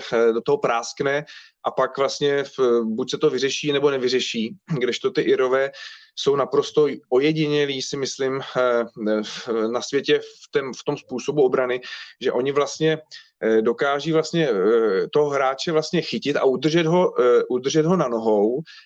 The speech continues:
a vlastně ho izolovat. Eh, a, eh, vlastně zablokují ten balón, eh, u, u toho soupeře a vys-, vytvoří se mol, ze, ze kterého ten mo-, balón vlastně nikam,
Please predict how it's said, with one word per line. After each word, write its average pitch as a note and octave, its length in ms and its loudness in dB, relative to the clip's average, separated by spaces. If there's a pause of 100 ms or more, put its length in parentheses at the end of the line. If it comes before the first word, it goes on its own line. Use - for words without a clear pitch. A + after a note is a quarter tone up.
(140)
a A2+ 40 0
vlastně B2 340 0
ho F3 160 0
izolovat. B2+ 500 0 (240)
Eh, F#2+ 220 0 (100)
a, A2 280 2 (380)
eh, G#2+ 280 2
vlastně A#2 380 0
zablokují D#3 580 0
ten F#3 180 2
balón, B2+ 500 2 (760)
eh, B2 240 2
u, B2 160 -4
u A#2 120 -4
toho D#3 240 2
soupeře A#2+ 680 0 (320)
a A#2 60 0
vys-, A#2 180 -2
vytvoří D3 300 0
se F3 140 -2
mol, C#3+ 520 2 (420)
ze, A#2+ 140 4
ze B2+ 120 -2
kterého D3 320 2
ten D#3 160 2
mo-, A2+ 320 -4
balón C3 240 0
vlastně C#3+ 240 -2
nikam, C#3+ 360 -2